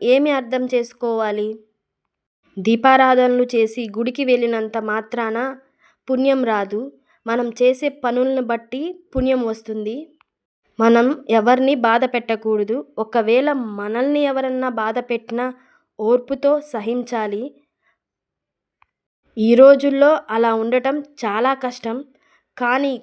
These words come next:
కొంతవటికైనా మనం మన ధర్మాన్ని మనం తప్పకూడదు.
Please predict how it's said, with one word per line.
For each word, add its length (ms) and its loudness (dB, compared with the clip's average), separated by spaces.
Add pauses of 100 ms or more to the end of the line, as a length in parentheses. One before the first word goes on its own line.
(120)
కొంతవటికైనా 1160 -2 (480)
మనం 380 -4 (1040)
మన 200 4
ధర్మాన్ని 600 4
మనం 280 0
తప్పకూడదు. 920 -4